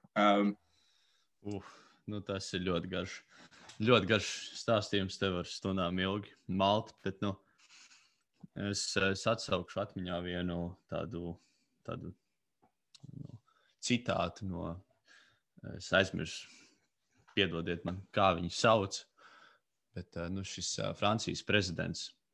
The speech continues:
Speaker 2: kurš, eh, nu, bija, <laughs> vadīja situāciju Pirmajā pasaules kara laikā. Eh, un viņam bija tāds citāts, tā kā, "E-, every, everyone must be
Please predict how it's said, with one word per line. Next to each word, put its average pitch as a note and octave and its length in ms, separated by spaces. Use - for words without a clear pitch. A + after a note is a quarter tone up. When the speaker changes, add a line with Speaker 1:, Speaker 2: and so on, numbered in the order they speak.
Speaker 2:
kurš, F#2 320
eh, F2+ 160
nu, G2 220
bija, F#2 380
<laughs> - 840
vadīja G2+ 300
situāciju F#2 560
Pirmajā F#2+ 320
pasaules - 340
kara F2+ 180
laikā. F2+ 400
Eh, - 1500
un F2 160
viņam E2+ 200
bija E2+ 200
tāds E2 300
citāts, - 720
tā - 80
kā, E2+ 160
"E-, - 400
every, G2 380
everyone G#2 640
must G2+ 280
be F#2 340